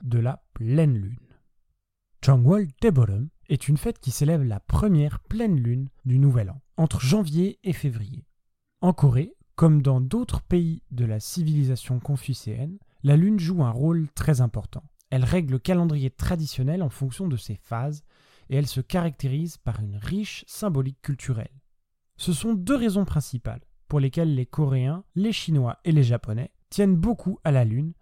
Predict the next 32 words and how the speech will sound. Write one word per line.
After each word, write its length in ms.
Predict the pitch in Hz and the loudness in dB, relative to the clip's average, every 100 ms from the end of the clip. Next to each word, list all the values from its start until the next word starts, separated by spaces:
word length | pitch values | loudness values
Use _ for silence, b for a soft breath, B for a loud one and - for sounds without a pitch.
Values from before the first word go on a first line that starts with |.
| - | 0
et 100 | 156 | 4
lui 180 | 147 | 4
rendent 220 | 147 170 135 | 4 2 0
hommage. 440 | 110 95 123 131 131 _ _ _ - | -2 -6 -12 -16 -18 _ _ _ -4
Il 240 | 135 123 | -2 0
y 80 | 110 | -2
a 40 | |
plusieurs 380 | 107 147 151 165 | -2 2 2 2
traditions 640 | - 139 127 123 - 165 160 - | 2 0 0 -2 -4 -4 -4 -4
et 80 | 170 | -4
pratiques 580 | - 131 - 139 - - | 0 -2 -4 -8 -8 -18
qui 180 | - 139 | -4 -2
accompagnent 500 | 127 135 123 143 139 | 0 -4 0 0 0
cette 240 | - 120 | -4 -10
fête. 400 | - - - - _ _ | -10 -18 -18 -20 _ _
Par 160 | 151 131 | 2 4
exemple, 600 | 110 104 175 247 - - _ - | 2 -2 -4 -6 -16 -16 _ 0
Towi 340 | 156 143 165 - | 4 4 4 2
Palgi, 400 | - 196 147 139 - - - _ _ - | 2 2 0 -6 -8 -20 -20 _ _ -10
c'est-à-dire 580 | - 147 127 120 147 196 _ - | 0 0 0 -4 -12 -16 _ -12
vendre 460 | 127 143 151 151 - - | -2 2 2 0 -6 -8
de 180 | 127 143 | 2 4
la 120 | 139 | 4
chaleur. 460 | - 117 107 - _ _ _ _ | 2 -4 -4 -10 _ _ _ _
Eh 200 | 160 208 | 2 4
non, 380 | 208 170 190 269 | 8 10 10 8
non, 240 | 302 269 - | 4 2 -2
ce 220 | - 156 | -4 0
n'est 120 | 143 | 2
pas 180 | - 175 | 4 4
un 120 | 175 | 4
malentendu. 720 | 156 147 139 143 135 123 123 | 4 4 2 2 0 0 -6